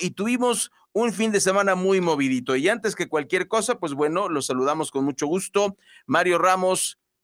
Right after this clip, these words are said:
Raya Costa y todo el equipo que hace posible este informativo aquí en orientecapital punto com. Agradecemos el favor de su atención. Y pues, Mario, pasaron muchísimas cosas. Yo creo que... Este fue uno de los fines de semana más violentos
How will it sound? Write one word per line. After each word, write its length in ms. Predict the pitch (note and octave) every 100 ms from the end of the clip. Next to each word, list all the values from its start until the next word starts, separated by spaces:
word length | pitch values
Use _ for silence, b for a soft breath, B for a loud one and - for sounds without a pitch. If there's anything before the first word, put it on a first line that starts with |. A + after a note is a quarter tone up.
| -
Raya 320 | E3 F#3 E3
Costa 600 | F3+ F#3 - F3+ F3 E3+ _
y 180 | - D#3
todo 460 | - - B3+ A3+ G3+
el 100 | E3+
equipo 580 | - G#3 - E3+ D#3+ -
que 80 | D3+
hace 200 | D#3 E3+
posible 440 | - B2+ D#3 D3+
este 180 | D3+ D3
informativo 560 | C#3 C3 B2+ B2 C#3+ D3
aquí 160 | C3
en 80 | C#3+
orientecapital 800 | C#3 C#3+ C#3+ C3+ A#2+ B2 C#3 C#3
punto 340 | - C#3+ C#3+ C3+
com. 220 | E3+ A3+
Agradecemos 640 | F3+ C#3+ B2+ D#3 D#3+ D3+
el 80 | B2+
favor 340 | B2+ B2 C#3+
de 100 | C#3
su 120 | B2
atención. 580 | A#2+ B2+ B2 F3+ A3 G3+ B B B
Y 260 | C#3+ G3 A#3+
pues, 320 | B3 - A#2+
Mario, 480 | C3+ C#3 F#3 A#3 G#3+
pasaron 380 | D3 G3+ A3+ G3
muchísimas 720 | D3 - A3+ - F#3+ C#3 -
cosas. 420 | - G3 G3 F#3+
Yo 140 | F#3+
creo 180 | F#3+ G3+
que... 300 | G3 F3+ B2+ b b b -
Este 320 | G3 G3 G3+
fue 160 | G3+
uno 160 | G3 G3
de 100 | F3
los 160 | C#3+ C3
fines 300 | F3+ G3 D#3
de 60 |
semana 580 | C3 C#3+ D#3 E3 E3+ - _ _ _ _ D3
más 300 | E3+ A#3+ G3
violentos 960 | G3 E3+ D3 F#3 G3 F#3+ B3 - -